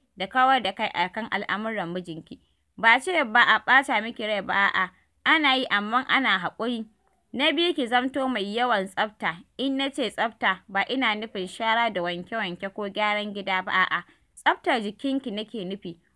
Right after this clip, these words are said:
wuraren da suke tsananin ajiyar datti su ne kamar haka: bayan kunnenki da cikin kunnen, tsakanin cinyoyinki wato matse-matse,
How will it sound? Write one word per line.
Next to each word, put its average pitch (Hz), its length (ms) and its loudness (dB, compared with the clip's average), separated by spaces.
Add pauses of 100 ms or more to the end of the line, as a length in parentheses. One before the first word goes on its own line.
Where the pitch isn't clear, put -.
(120)
wuraren 262 540 6
da 208 100 -2
suke 208 460 -10 (260)
tsananin 269 680 -2
ajiyar 214 520 -2
datti 175 500 -8 (1040)
su 277 280 -6
ne 214 180 -4
kamar 196 320 0
haka: 226 340 0 (300)
bayan 311 420 6
kunnenki 208 680 -6 (160)
da 185 240 -8
cikin 247 400 -8
kunnen, 185 440 -6 (760)
tsakanin 302 580 2
cinyoyinki 285 880 -2
wato 190 440 -4
matse-matse, 180 760 -8